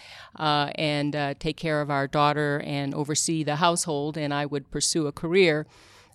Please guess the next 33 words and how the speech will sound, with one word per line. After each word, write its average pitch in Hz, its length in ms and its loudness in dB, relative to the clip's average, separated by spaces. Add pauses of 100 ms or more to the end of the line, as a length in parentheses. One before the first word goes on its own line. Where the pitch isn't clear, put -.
Um, 151 280 0
I 156 120 -4
wish 180 240 0
I 160 140 2
could 156 220 -8
say 170 360 2
that, 151 380 2 (300)
uh, 143 340 -2
we 151 420 -4
discussed - 560 4
all 185 220 8
the 180 80 -2
pros 175 340 2
and 165 120 -2
cons 165 580 4 (360)
thoroughly, 180 520 8
but 151 200 0
it 151 100 2
kind 175 220 0
of 147 260 -4 (200)
happened 165 460 4
more 160 200 4
organically. 147 800 0
He 175 300 -2
had 151 220 0
had 151 260 4
a 139 280 0 (320)
distinguished 165 540 -2
career 160 360 0
in 135 80 -2
the 143 60 -4
film 202 300 2
industry 143 560 -2